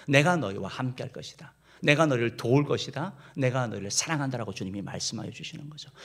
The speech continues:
예수님의 부활이, 부활이 사실이기 때문에 이들 마음에 그런 두려움, 어, 그런, 어, 공포가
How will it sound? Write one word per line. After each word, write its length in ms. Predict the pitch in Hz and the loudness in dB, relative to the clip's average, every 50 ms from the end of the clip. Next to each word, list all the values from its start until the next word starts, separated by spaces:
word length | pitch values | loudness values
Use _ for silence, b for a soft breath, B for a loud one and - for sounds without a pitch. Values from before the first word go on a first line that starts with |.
| B B B | B B B
예수님의 480 | 240 247 - 277 277 277 285 277 285 285 | 8 10 10 10 8 8 6 6 4 2
부활이, 840 | - 190 226 247 240 233 254 254 277 254 254 240 165 - - - - - | 2 2 6 8 8 8 8 8 8 6 6 4 2 0 -2 -10 -8 -4
부활이 380 | 185 208 214 233 233 226 220 | -2 2 2 4 4 4 4
사실이기 440 | 175 - 147 151 143 175 175 160 156 | 2 2 2 2 2 2 2 2 0
때문에 380 | 147 151 131 120 131 139 127 135 B B B | 0 0 -2 0 0 0 -2 -2 B B B
이들 200 | 185 147 165 160 | 2 4 4 4
마음에 460 | 135 113 98 92 90 90 101 - - B B | 4 2 0 -2 -2 -2 -4 -4 -6 B B
그런 220 | B - 113 101 92 - - | B -4 -4 -4 -4 -6 -8
두려움, 460 | - 117 113 139 127 120 95 87 - | -2 4 6 6 6 6 4 0 -4
어, 200 | - 98 85 101 - | -8 -8 -8 -8 -8
그런, 260 | - 113 113 110 95 - B B - | -4 0 0 0 0 -2 B B -8
어, 140 | 82 82 - 78 - - - b b b b | -8 -6 -6 -6 -8 -8 -12 b b b b
공포가 880 | - 139 143 139 143 170 143 101 - - - 107 107 - 107 107 104 | 6 6 6 6 6 2 2 2 0 -6 -8 -8 -4 -2 -2 -2 -2